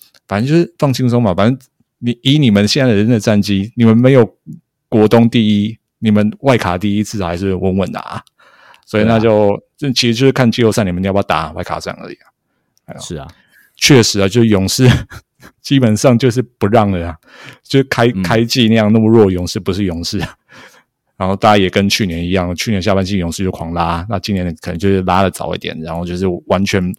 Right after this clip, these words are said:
Speaker 1: 完全不让你们有任何喘息的空间。现在他们完全展现他们应有的战力，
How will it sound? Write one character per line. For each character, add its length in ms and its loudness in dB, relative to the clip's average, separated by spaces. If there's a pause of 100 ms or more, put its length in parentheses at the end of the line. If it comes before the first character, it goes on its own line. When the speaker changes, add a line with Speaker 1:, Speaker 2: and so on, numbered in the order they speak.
Speaker 1:
完 100 2
全 200 0
不 100 -2
让 160 4
你 40 0
们 120 -2
有 80 -2
任 140 2
何 80 0
喘 180 -6
息 120 -8
的 60 -6
空 200 -6
间。 240 -6 (280)
现 160 0
在 60 4
他 60 4
们 120 6
完 140 4
全 180 0
展 220 -4
现 280 -2
他 120 -6
们 160 -4
应 140 -2
有 180 -4
的 160 -4
战 240 -4
力， 280 -8